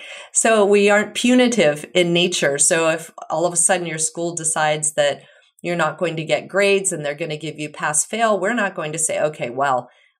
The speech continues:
we can't look at you then because you didn't get A's, B's, and C's." And so we don't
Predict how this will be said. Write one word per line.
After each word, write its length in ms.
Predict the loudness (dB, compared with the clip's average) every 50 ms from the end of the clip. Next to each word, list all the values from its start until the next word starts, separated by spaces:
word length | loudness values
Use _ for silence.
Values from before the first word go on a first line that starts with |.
| _ _ -6
we 220 | -2 -2 -2 -2
can't 340 | -2 -2 -2 -2 -2 -4 -2
look 220 | 0 0 0 0
at 120 | -4 -4 -4
you 160 | -4 -4 -2
then 280 | 0 0 -2 -2 -4
because 480 | -6 -8 -8 -4 -2 0 0 0 -2 -6
you 300 | -8 -8 -8 -6 -8 -8
didn't 400 | -8 -8 -8 -8 -8 -10 -10 -4
get 320 | -2 0 0 0 -2 -4 -6 -6
A's, 340 | -4 -2 -2 -2 -4 -6 -6
B's, 320 | -6 -6 -6 -4 -4 -6
and 140 | -6 -4 -4
C's." 420 | -4 -4 -4 -6 -6 -6 -6 -6
And 160 | -6 -6 -6 -4
so 260 | -2 0 0 0 -2
we 260 | -4 -6 -8 -8 -6
don't 400 | -6 -4 -4 -4 -4 -6 -10 -14